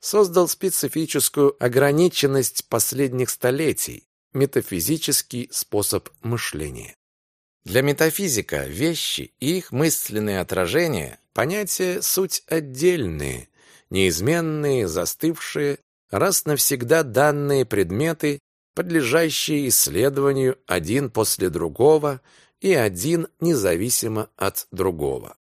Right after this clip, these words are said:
Он мыслит сплошными, неопосредствованными противоположностями. Речь его состоит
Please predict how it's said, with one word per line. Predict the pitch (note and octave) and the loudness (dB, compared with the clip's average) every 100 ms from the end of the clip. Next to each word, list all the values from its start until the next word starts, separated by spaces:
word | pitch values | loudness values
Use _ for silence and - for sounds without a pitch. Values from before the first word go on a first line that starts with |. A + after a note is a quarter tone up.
| _ _ | _ _
Он | C#3+ E3 | 0 0
мыслит | D3+ G3 - E3+ D3 | 2 2 2 0 -2
сплошными, | - C3+ B2+ - F#3+ F3 E2 - _ _ - | 0 0 0 0 0 2 0 -6 _ _ -4
неопосредствованными | E3+ D#3+ D3 C#3 - F3+ E3+ - D3+ D3+ D3+ D3 D3+ D3 C#3+ | -2 0 0 0 2 2 2 -2 -2 2 2 2 2 2 2
противоположностями. | C#3+ C#3 D3 C#3 C3 D3 D#3 F3+ G2 E2 D2+ - D2 C#2 - _ _ _ - | 2 4 4 2 4 2 4 2 0 -2 -4 -4 -6 -6 -10 _ _ _ -8
Речь | B2 G3+ - F3 | -2 -2 0 2
его | F3+ F3 F3+ | 2 2 2
состоит | - C#3 - B2 D#3 - | 2 2 2 4 2 -2